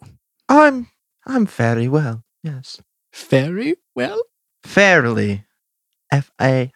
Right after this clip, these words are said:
Speaker 1: I R.
Speaker 2: Oh.
Speaker 1: L E Y.
Speaker 2: Your accent
Speaker 1: L E Y.
Speaker 2: is
Speaker 1: It's, I know, it's impeccable.
Speaker 2: It is.
Speaker 1: Anyways, <laughs> so today, guys, we're gonna talk about some of this cryptocurrency, and we're gonna talk about how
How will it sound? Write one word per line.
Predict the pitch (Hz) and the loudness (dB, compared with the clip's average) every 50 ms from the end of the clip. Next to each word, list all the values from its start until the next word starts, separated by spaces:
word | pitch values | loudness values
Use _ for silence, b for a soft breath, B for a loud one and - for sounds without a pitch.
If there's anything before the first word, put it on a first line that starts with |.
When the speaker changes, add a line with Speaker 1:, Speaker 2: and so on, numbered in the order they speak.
| _ _ | _ _
Speaker 1:
I | - 127 127 131 120 - - | -2 -2 -2 -4 -8 -10 -10
R. | 131 127 117 107 107 101 - _ _ _ _ _ - | -10 -10 -8 -10 -12 -16 -20 _ _ _ _ _ -6
Speaker 2:
Oh. | 175 220 - 285 - - - - - _ - | -6 -4 -4 -4 -6 -6 -6 -8 -8 _ -2
Speaker 1:
L | 117 101 - | -2 -2 -2
E | - 101 101 | -6 -8 -8
Y. | 90 95 104 101 95 - | -8 -8 -12 -14 -16 -10
Speaker 2:
Your | - 139 160 160 151 | -6 -2 -2 0 2
accent | 156 156 143 - - - 127 110 - - | 2 2 2 0 2 4 4 4 4 2
Speaker 1:
L | 117 | 0
E | 117 | 0
Y. | 101 | 0
Speaker 2:
is | 95 - - - B B B B B B B | -2 -4 -6 -8 B B B B B B B
Speaker 1:
It's, | 285 - - - - - _ | 2 4 2 0 -6 -4 _
I | - 117 | 0 2
know, | 110 104 104 101 | 2 2 0 0
it's | 98 - - | -2 -4 -6
impeccable. | 123 117 - - 123 - - 107 - 101 98 - - _ | -6 -6 -6 -8 -10 -10 -10 -8 -6 -6 -8 -8 -8 _
Speaker 2:
It | 254 240 202 | -4 -2 -2
is. | 160 170 196 240 - - - - _ _ _ B B B B B B _ - | 0 -2 -2 -2 -4 -10 -14 -14 _ _ _ B B B B B B _ 2
Speaker 1:
Anyways, | 302 247 156 139 120 - - _ _ B B B B B B B B B 427 415 B | 2 4 4 2 -2 -4 -6 _ _ B B B B B B B B B -8 -8 B
<laughs> | B B 415 B - - - - _ - - 415 381 - | B B -4 B -2 -2 -2 -4 _ -8 -6 -6 -6 -6
so | - - 147 | -2 -2 -2
today, | 139 - 165 156 165 160 160 | 0 0 2 4 4 4 4
guys, | 147 147 143 139 131 139 | 4 4 4 2 2 -2
we're | 160 180 | -2 -2
gonna | 208 175 135 120 | 0 0 0 0
talk | - 147 135 127 | 0 0 0 0
about | 135 127 131 117 - - | 0 -2 -2 -2 -2 -6
some | - 120 110 | -12 -10 -10
of | 110 104 | -10 -10
this | 107 107 - | -10 -12 -14
cryptocurrency, | - - - - 240 - 196 165 139 - - 143 139 127 127 131 - - 135 131 127 123 - | -8 0 0 0 2 4 2 2 2 2 -2 -4 -4 -4 -6 -10 -8 -6 -6 -4 -4 -6 -6
and | - 117 113 113 113 107 | -6 -4 -4 -4 -4 -4
we're | 113 139 | -4 -6
gonna | 165 170 170 | -6 -6 -8
talk | - - 123 120 | -6 -6 -8 -8
about | 127 110 113 113 - - | -6 -8 -8 -8 -8 -10
how | - 120 110 113 113 107 107 107 107 - | -8 -6 -6 -6 -6 -6 -8 -10 -12 -14